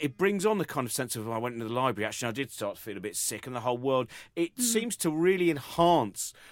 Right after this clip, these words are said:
Speaker 1: the sensations of alienation sometimes in, in what is not always the most positive manner.
Speaker 2: Yeah, I mean, he writes about the, the, the feeling of nausea that is, kind of overwhelms him when he's looking at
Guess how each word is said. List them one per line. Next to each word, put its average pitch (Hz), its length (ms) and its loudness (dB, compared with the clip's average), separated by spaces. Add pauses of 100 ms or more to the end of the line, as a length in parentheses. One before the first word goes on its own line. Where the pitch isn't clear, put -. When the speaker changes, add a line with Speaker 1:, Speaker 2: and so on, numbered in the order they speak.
(140)
Speaker 1:
the 123 140 0
sensations 110 760 -2
of 104 200 -6
alienation 98 640 -4
sometimes 87 600 -6
in, 110 420 -4
in 113 280 -6
what 120 160 -6
is 120 80 -6
not 131 140 -6
always 127 240 -6
the 120 80 -12
most 123 180 -2
positive 120 460 -4
manner. 123 300 -6 (240)
Speaker 2:
Yeah, 240 460 8
I - 80 4
mean, 240 180 6
he 254 340 4
writes 226 340 2
about 190 300 0
the, 196 320 -2 (100)
the, 190 420 -4 (120)
the 202 100 -4
feeling 214 260 0
of 185 120 0
nausea 196 480 0
that 175 240 -8
is, - 400 -16
kind 196 140 -6
of 180 60 -6
overwhelms 196 520 0
him 180 160 -6
when 180 80 -4
he's 185 240 -4
looking 180 320 -4
at 175 180 -4